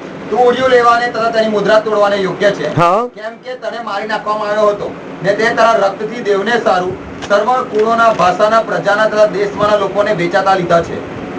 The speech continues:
Speaker 2: પ્રભુએ દેવના કોપમાંથી છોડાવીને આપણને ખરીદ્યા અને સાચા અર્થમાં તો દેવ માટે ખરીદ્યા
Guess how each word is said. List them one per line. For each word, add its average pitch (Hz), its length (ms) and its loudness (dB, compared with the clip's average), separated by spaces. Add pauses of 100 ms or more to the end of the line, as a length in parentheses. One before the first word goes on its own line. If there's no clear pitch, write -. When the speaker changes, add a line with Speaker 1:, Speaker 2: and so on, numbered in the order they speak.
Speaker 2:
પ્રભુએ 349 480 6
દેવના 311 540 4
કોપમાંથી 311 1200 0
છોડાવીને 302 680 4 (2000)
આપણને 240 320 0
ખરીદ્યા 285 680 4 (600)
અને 311 360 6 (440)
સાચા 294 360 4
અર્થમાં 381 460 2
તો 370 160 0
દેવ 359 500 4 (260)
માટે 330 460 4
ખરીદ્યા 190 580 2